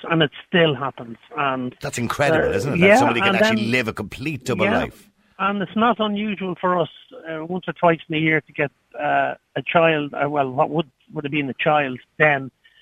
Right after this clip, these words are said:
Speaker 1: now an adult ring up and say, "Look, I've come across something cleaning out the house or whatever. I'd like to have this investigated." And, uh,
Speaker 2: Mm.
Speaker 1: obviously, w-, w-, you know what I mean? That's a situation where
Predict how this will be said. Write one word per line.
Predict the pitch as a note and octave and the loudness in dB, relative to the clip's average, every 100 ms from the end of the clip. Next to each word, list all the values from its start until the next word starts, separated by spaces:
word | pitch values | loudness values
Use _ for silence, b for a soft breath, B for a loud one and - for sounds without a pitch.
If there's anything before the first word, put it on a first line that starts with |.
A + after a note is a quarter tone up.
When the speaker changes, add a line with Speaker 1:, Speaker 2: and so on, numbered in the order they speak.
| b b b _ - | b b b _ -6
Speaker 1:
now | D#3+ D3+ | -2 0
an | D3+ | 2
adult | D#3 C#3+ C#3 C3 | 2 0 -2 -4
ring | D#3+ D3 | -4 -2
up | D3 - | -4 -6
and | C#3+ | -8
say, | - C#3 | -2 -2
"Look, | D3+ D#3 D#3 | 0 -2 -2
I've | C#3 B2 _ _ - | -6 -6 _ _ -8
come | D#3 | -8
across | - D3+ C#3 - | 0 0 2 0
something | C#3+ - C#3 C3+ B2+ - _ _ - | -6 -6 -10 -10 -12 -16 _ _ -4
cleaning | D#3+ D3 C#3+ | -2 -2 -2
out | C#3 C3 | -4 -2
the | B2+ | -2
house | C#3 C#3 C#3 | -2 -2 -4
or | B2 | -4
whatever. | C3 C3+ C3+ C3 | 0 0 0 0
I'd | C3 | 2
like | D3+ C#3+ | 2 2
to | C3+ | 0
have | C#3 - | 0 0
this | C#3+ - | -2 0
investigated." | C3 D3 - C#3+ C3+ B2 A#2+ - _ b b b _ _ _ _ | 2 2 0 -6 -6 -4 -10 -16 _ b b b _ _ _ _
And, | C#3+ C#3+ C3+ B2+ B2 - - _ _ _ _ _ _ _ _ _ | 0 2 2 0 -4 -10 -20 _ _ _ _ _ _ _ _ _
uh, | A#2+ | -4
Speaker 2:
Mm. | A#2 E3 | 0 4
Speaker 1:
obviously, | E3+ D3+ C#3 - C#3+ C3+ B2+ A#2 _ _ _ _ - - | 4 2 -8 -4 -2 -2 -4 -10 _ _ _ _ -20 -12
w-, | D3+ - | -8 -4
w-, | E3 E3 F3 | 0 2 2
you | E3+ | 2
know | D#3 | 2
what | D3 | 0
I | |
mean? | D#3 C#3+ | -2 -2
That's | D#3 - | -2 -2
a | C#3+ | -2
situation | E3 - D3 D3 C3+ C#3+ B2+ | -2 0 0 0 0 -6 -4
where | C#3 | -2